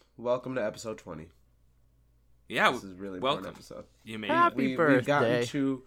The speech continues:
Speaker 1: our twentieth episode, and you all know what that means.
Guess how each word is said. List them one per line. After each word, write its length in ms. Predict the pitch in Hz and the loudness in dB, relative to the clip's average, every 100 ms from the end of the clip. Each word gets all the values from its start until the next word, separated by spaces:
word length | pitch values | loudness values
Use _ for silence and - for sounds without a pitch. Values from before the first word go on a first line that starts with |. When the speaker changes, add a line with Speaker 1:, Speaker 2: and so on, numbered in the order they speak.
| - - _ _ - | -20 -20 _ _ -8
Speaker 1:
our 160 | 120 123 | -4 -4
twentieth 440 | - 151 156 147 | -2 -2 -2 -2
episode, 640 | 98 113 113 110 98 104 - | -2 -4 -8 -6 -6 -6 -8
and 180 | 131 131 | -6 -6
you 140 | 117 | -4
all 260 | 131 135 143 | 0 2 4
know 200 | 135 123 | 2 0
what 160 | 117 | -2
that 220 | 104 98 95 | -4 -6 -8
means. 480 | 98 95 95 - | -10 -12 -16 -20